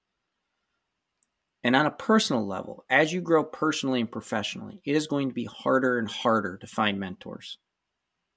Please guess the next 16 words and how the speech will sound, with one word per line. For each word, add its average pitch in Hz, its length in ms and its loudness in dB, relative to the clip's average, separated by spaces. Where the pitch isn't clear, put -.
or 117 100 0
to 107 80 0
find 120 260 2
effective - 560 -2
mentors. - 420 -10
Let's - 340 -16
call 85 260 -6
it - 60 -14
like 98 180 -10
that. 90 260 -8
In 151 140 0
place 180 680 2
of 123 180 -4
that, 107 460 0
if 120 160 -6
you, 131 220 0